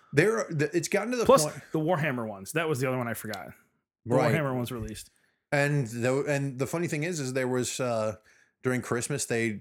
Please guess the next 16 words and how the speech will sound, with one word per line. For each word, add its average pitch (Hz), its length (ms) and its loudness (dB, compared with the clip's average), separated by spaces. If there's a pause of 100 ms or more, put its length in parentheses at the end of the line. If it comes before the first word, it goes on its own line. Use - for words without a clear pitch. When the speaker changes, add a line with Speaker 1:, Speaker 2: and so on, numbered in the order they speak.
(100)
Speaker 1:
had 117 240 -2
a, 110 180 -2
had, 123 180 0
I 127 120 0
don't 139 100 0
know 135 80 2
if 120 80 -2
it 127 60 0
was 113 140 2
a 101 60 -2
reprint 147 500 -2
or 123 120 0
if 113 100 -2
some 123 180 -4
of 113 80 -4
the 104 380 -2